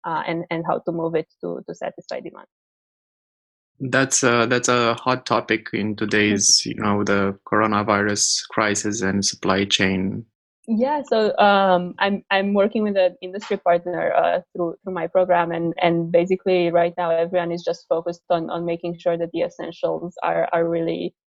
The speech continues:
Speaker 1: um, available for consumers, and, and doing a lot of work to sort of, uh, you know, prioritize those items that are indispensable and making sure that they are put in, in all the stores, um, and sort of that they are there on,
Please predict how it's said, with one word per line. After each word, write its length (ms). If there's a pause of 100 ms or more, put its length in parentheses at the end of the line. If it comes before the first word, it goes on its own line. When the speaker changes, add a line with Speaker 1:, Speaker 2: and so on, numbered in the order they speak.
(320)
Speaker 1:
um, 640
available 520
for 140
consumers, 640
and, 300
and 220 (140)
doing 240
a 60
lot 220
of 140
work 300
to 60
sort 320
of, 160 (680)
uh, 220
you 100
know, 140
prioritize 680
those 220
items 400
that 140
are 100
indispensable 720
and 160
making 320
sure 240
that 220
they 360 (160)
are 240
put 200
in, 300
in 140
all 140
the 140
stores, 500 (160)
um, 580 (140)
and 160
sort 160
of 120
that 100 (100)
they 220
are 120
there 460
on, 220